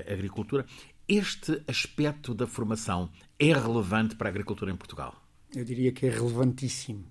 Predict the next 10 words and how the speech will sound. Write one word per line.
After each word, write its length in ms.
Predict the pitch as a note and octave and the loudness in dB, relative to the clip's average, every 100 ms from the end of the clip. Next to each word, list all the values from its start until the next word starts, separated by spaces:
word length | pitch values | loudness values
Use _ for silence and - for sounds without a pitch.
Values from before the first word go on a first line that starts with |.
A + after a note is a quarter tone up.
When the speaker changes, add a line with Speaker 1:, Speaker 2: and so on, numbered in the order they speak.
| F#2 | -12
Speaker 1:
Uhum. 80 | F2 G2 - - - _ _ | -10 -12 -14 -20 -20 _ _
Speaker 2:
Eh, 440 | C3+ A#2+ A#2 G#2 A2+ | -8 -6 -6 -6 -8
a 20 | |
começar 560 | - C3+ - C3+ B2+ | -4 -4 2 2 2
pela, 320 | C3 C3+ C3+ C3 | 2 6 6 4
pela 180 | C3+ | 0
salvaguarda 680 | B2+ C#3 B2+ B2 C3+ C3 B2+ | 2 2 4 4 6 4 2
dos, 480 | B2 B2+ B2 A#2+ C3+ | 2 2 0 -4 -10
dos 340 | C3 B2 B2 | -6 -4 -6
recursos 680 | - - C3+ C3 C3 - - | -8 -8 -4 -4 -6 -12 -8